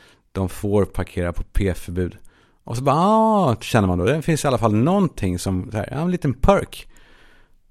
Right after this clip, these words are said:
Fast så tänker man, ja, men de, alltså, man kan ju bara ana hur noga som de här milen räknas i den där bilen. Och hur, hur, liksom, ja, hur, hur nött är den nyckelknippan som, eh, går till den här bilen.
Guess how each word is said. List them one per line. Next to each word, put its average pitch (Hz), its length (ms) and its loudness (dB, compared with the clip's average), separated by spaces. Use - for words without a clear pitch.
Fast 123 240 0
så - 180 -10
tänker 120 280 -2
man, 110 100 2
ja, 131 120 0
men 101 140 -2
de, 117 360 -2
alltså, - 300 -2
man 127 160 -2
kan 147 120 0
ju 135 40 2
bara 127 200 0
ana 135 460 4
hur 110 140 0
noga 98 500 0
som 104 220 -4
de 98 100 -2
här 98 140 0
milen 92 420 0
räknas 107 460 -2
i - 20 -4
den 90 60 -4
där 87 100 -4
bilen. 87 380 -6
Och 101 160 -4
hur, 101 340 2
hur, 107 80 -6
liksom, 104 260 -6
ja, - 80 -8
hur, 135 280 -2
hur - 160 -2
nött 156 560 2
är 131 240 0
den 98 240 0
nyckelknippan 110 840 -2
som, 98 500 -6
eh, - 160 -14
går 107 200 2
till - 100 -12
den 92 100 -2
här 85 120 -6
bilen. - 260 -8